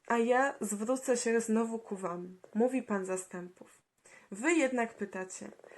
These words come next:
„Pod jakim względem mamy się nawrócić? Czy godzi się człowiekowi oszukiwać Boga, jak wy mnie oszukujecie?” Pytacie, „W czym oszuk-, oszukiwaliśmy Cię?” W dziesięcinach i ofiarach.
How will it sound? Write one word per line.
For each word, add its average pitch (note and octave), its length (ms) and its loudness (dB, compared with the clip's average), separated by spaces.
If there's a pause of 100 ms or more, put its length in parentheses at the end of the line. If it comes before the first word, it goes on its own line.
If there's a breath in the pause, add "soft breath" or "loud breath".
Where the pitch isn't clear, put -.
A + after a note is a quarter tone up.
(260 loud breath)
„Pod A#3 180 4
jakim D#4 340 2
względem A#3+ 540 2
mamy G#3 220 0
się G#3 160 -4
nawrócić? F3+ 600 -10 (880 loud breath)
Czy A#3+ 120 0
godzi C#4 300 0
się D4+ 140 0
człowiekowi B3+ 580 2
oszukiwać A3+ 640 -2
Boga, F#3+ 480 -2 (160)
jak G#3 220 0
wy G#3 180 0
mnie G#3 220 2
oszukujecie?” G3+ 920 -6 (760 soft breath)
Pytacie, C4 720 0 (340 loud breath)
„W - 180 -16
czym E4 300 2
oszuk-, - 380 -2 (420)
oszukiwaliśmy A3+ 960 -2
Cię?” F#3 300 -10 (840 loud breath)
W F#3+ 60 -10
dziesięcinach A#3 840 0
i G#3+ 80 -2
ofiarach. F#3+ 640 -8